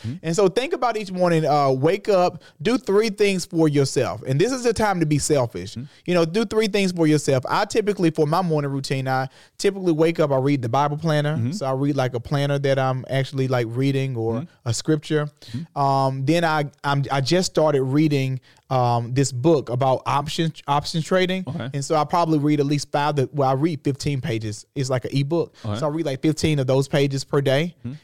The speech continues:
Speaker 2: And then I get on the bike for at least thirty minutes. And so those, those are my selfish
Speaker 1: Mm-hmm.
Speaker 2: moments for myself.
Speaker 1: Mm-hmm.
Speaker 2: So I'm, I'm stimulating my mind,
Speaker 1: Mm-hmm.
Speaker 2: growing a, a high income
Speaker 1: Mm-hmm.
Speaker 2: skill,
Speaker 1: Mm-hmm.
Speaker 2: as well as getting the exercise that I need, and then pretty much kinda putting my faith up. So
Speaker 1: Mm.
Speaker 2: definitely, um,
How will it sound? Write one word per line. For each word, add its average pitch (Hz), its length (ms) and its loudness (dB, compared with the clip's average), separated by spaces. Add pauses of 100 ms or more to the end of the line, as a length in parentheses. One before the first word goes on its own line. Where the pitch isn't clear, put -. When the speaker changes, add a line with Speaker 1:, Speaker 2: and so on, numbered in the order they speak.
(120)
Speaker 2:
And 156 120 2
then 160 140 2
I 147 80 2
get 147 160 0
on 143 140 0
the 131 80 0
bike 123 280 -2
for 120 120 -2
at 113 60 -4
least 117 180 -6
thirty 113 160 -2
minutes. 98 300 -8
And 120 100 -2
so 143 120 2
those, 160 300 2
those 202 300 2
are 170 80 0
my 156 220 0
selfish 151 400 -2
Speaker 1:
Mm-hmm. 120 100 -4
Speaker 2:
moments 123 280 -8
for 120 140 -4
myself. 110 560 -6
Speaker 1:
Mm-hmm. 110 240 -8
Speaker 2:
So - 160 0
I'm, 139 220 0
I'm 135 180 0
stimulating 180 500 2
my 165 100 2
mind, 147 440 2
Speaker 1:
Mm-hmm. 110 80 -8
Speaker 2:
growing 151 440 2
a, 127 440 0 (340)
a 123 120 0
high 156 260 0
income 156 480 -4
Speaker 1:
Mm-hmm. 117 160 -6
Speaker 2:
skill, 127 480 -6
Speaker 1:
Mm-hmm. 107 120 -8 (140)
Speaker 2:
as 135 200 0
well 147 260 2
as 135 140 0
getting 143 240 -2
the 135 120 0
exercise 135 500 -2
that 123 100 -2
I 123 100 0
need, 120 300 -4
and 117 120 -4
then 120 300 -4
pretty 127 220 -2
much 123 180 -4
kinda 117 300 -2 (100)
putting 123 180 -4
my 113 120 -4
faith 113 280 -4
up. - 240 -8
So 110 320 -8
Speaker 1:
Mm. 131 60 -12
Speaker 2:
definitely, 123 360 -2
um, 110 280 -4